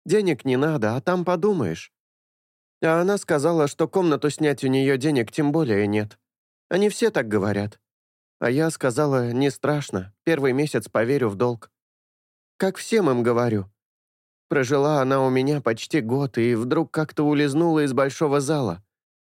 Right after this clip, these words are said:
«В чём дело?», спрашиваю. А она отвечает: «Нынче папаша её к нам заявился.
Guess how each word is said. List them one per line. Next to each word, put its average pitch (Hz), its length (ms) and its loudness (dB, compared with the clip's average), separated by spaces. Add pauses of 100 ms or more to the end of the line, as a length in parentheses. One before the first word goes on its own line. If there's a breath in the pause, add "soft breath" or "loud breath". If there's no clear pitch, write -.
(200)
«В - 80 -18
чём 180 200 2
дело?», 180 260 2
спрашиваю. 104 680 -4 (320)
А 139 200 2
она 151 220 2
отвечает: 147 640 -2 (300)
«Нынче 156 380 0
папаша 151 500 -2
её 117 360 2
к - 100 -12
нам 123 240 0
заявился. 104 760 -2